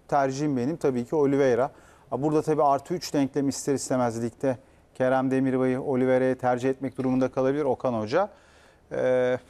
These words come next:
ya şu, tabii şöyle bir şey var. Otuz iki milyon euro, dört senelik Leverkusen, e, kariyeri, e, çok da iyi gitmedi. E, bakarsak o yüzden, yani değeri de düştü doğal olarak Galatasaray'a geldiğinde. Biraz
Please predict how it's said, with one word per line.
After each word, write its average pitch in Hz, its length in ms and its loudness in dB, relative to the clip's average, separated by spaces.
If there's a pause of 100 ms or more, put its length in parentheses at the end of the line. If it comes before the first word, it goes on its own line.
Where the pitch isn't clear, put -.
(380)
ya 135 180 0
şu, - 100 -16
tabii 160 180 -4
şöyle 147 320 0
bir 104 60 -10
şey 113 220 -4
var. 143 240 -2
Otuz 135 340 -8
iki 131 160 -8
milyon 110 380 -2
euro, 135 220 -2 (540)
dört 131 200 0
senelik 123 400 -4
Leverkusen, 120 680 0 (220)
e, 92 320 -6
kariyeri, 120 580 0 (600)
e, 127 40 -6
çok - 300 -4
da 131 40 0
iyi 139 180 2
gitmedi. 110 480 -4 (500)
E, 113 200 0
bakarsak 120 600 -2
o 131 100 4
yüzden, 104 300 -4 (200)
yani 110 260 -6
değeri 127 300 4
de 113 140 0
düştü 107 260 -6
doğal 104 120 2
olarak 101 280 0
Galatasaray'a 107 420 0
geldiğinde. 104 500 0
Biraz 139 280 2